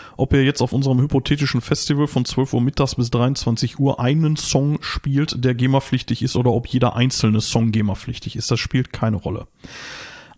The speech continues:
Ein Stück gema-pflichtig bezahlt ihr für die komplette Veranstaltung. Und das ist eine harte Ungerechtigkeit, finde ich, weil was soll der Mist? Also ehrlich, also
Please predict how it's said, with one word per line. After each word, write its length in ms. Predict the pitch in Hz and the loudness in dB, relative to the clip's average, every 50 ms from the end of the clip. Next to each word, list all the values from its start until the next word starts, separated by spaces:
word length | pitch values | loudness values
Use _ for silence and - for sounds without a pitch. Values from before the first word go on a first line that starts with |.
| _ _ | _ _
Ein 360 | 127 123 131 147 160 160 151 - | 2 2 4 4 2 0 -2 -4
Stück 500 | - - - - 135 131 127 - - - | -8 -10 -2 0 0 0 0 -2 -4 -2
gema-pflichtig 720 | - 127 135 135 131 127 - - 123 120 - - 120 - - | 0 2 4 4 2 2 2 0 -2 -2 0 -2 -4 -4 -4
bezahlt 420 | 107 - - - 113 120 123 - | -4 -4 -2 0 2 2 2 0
ihr 80 | 120 - | -2 -4
für 140 | - - | -2 -4
die 80 | 110 107 | -4 -2
komplette 500 | - - 113 104 - 127 131 - - 131 | -2 -2 -2 -2 0 0 0 0 0 -4
Veranstaltung. 920 | - - - - 107 107 110 - - - - - - - - - 113 113 | -2 -2 -2 0 0 0 0 -2 -4 -4 -4 -6 -6 -8 -8 -8 -8 -8
Und 180 | - - 107 104 | -4 -4 0 2
das 180 | 113 113 - 135 | 2 2 2 0
ist 200 | 117 - - 117 | 0 0 0 0
eine 300 | 110 104 104 101 - - | 0 2 0 0 -2 -4
harte 340 | - - - 117 117 - - | -6 -4 -2 -2 0 0 0
Ungerechtigkeit, 880 | 101 120 135 139 135 120 127 127 - - 131 - - - 117 117 120 | 2 2 2 2 2 2 2 0 0 -2 -6 -6 -4 0 0 0 0
finde 320 | - - - 120 117 117 117 | -2 -2 -2 0 2 2 0
ich, 160 | 113 - - | -2 -2 -2
weil 220 | 110 104 107 104 | 0 0 2 2
was 100 | 104 101 | 0 -2
soll 200 | - 107 95 98 | -2 -2 -2 -2
der 100 | 92 87 | -4 -4
Mist? 420 | 80 82 - - - - - - - _ _ - | -6 -8 -6 -6 -6 -6 -8 -10 -14 _ _ -4
Also 320 | - 107 104 107 107 107 | -2 2 2 4 4 2
ehrlich, 480 | - - 107 107 95 - - - - 113 | 2 0 0 0 0 -2 -6 -6 -4 0
also 260 | 107 110 110 110 | 2 2 2 2